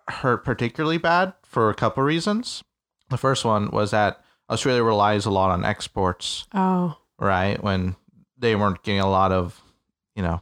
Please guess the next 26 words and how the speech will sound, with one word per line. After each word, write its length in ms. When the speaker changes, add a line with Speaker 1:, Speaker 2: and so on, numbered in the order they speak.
Speaker 1:
cash 340
money 220
off 220
that. 200
The 120
other 200
was 340
that 280
their 280
economy, 580
at 80
least 160
at 120
the 80
time, 400
I 40
don't 120
think 160
it 80
is 240
anymore, 1080
but 260
<laughs> 120
it 200
might 320
be. 220